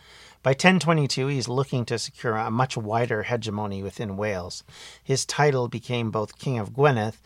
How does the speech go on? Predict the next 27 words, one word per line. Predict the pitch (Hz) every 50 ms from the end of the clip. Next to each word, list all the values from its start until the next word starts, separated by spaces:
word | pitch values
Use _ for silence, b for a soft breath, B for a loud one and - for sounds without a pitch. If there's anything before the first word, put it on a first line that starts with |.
| B B B B B B
and | 139 151 143 -
King | - 143 135 123
of | 113 101 117
all | 120 120 117
Britons. | 101 - 123 143 143 - 76 80 80 82 85 - - - - - B B B B B B B B B _ -
In | 151 139 131
the | 131 120
Welsh | 113 131 131 135 131 - - - -
Chronicle, | - - 165 170 170 160 135 - - 117 98 95 110 135 - -
or | - 98
the | 95 98 98
Annals, | 110 127 135 120 104 98 98 104 104 - - B B B B B B B
this | - 160 147 -
was | 165 143 -
seen | - - 139 123 123 123 123 - -
as | - 110 104 101 95 - - _ _ _ _ _ _ _ _
an | - 127
ambition | 120 113 113 110 107 117 139 135 - - 135 123 123 - -
for | - - - - -
greater | - - 117 120 117 104 104 104
things. | - - 156 143 127 104 92 92 92 -
Quite | - - - 120 110 110 82
often, | 92 127 151 151 - - - 98
in | 95 95 95
fact, | - - - 104 101 95 95 95 - - B B B B B B B B B _ _ _ _ _ _ _ _ -
they | 131 120 113 110
labeled | 104 107 117 123 127 123 110 110 113 110 104 -